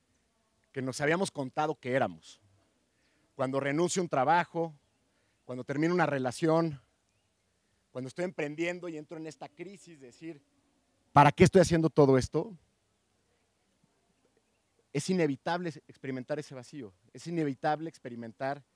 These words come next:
esa soledad interna.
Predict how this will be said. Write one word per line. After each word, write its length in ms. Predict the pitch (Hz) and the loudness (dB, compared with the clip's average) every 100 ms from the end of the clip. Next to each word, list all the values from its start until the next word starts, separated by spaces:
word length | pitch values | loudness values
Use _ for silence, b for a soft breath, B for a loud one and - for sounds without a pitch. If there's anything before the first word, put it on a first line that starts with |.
| _ _ _ _ _ | _ _ _ _ _
esa 560 | 123 131 - 147 139 117 _ | -12 -8 -2 -2 -2 -6 _
soledad 640 | - 131 120 123 175 160 98 - _ _ _ _ - | 4 6 8 6 6 2 -2 -14 _ _ _ _ -6
interna. 580 | 123 113 120 98 82 | -4 0 0 0 -8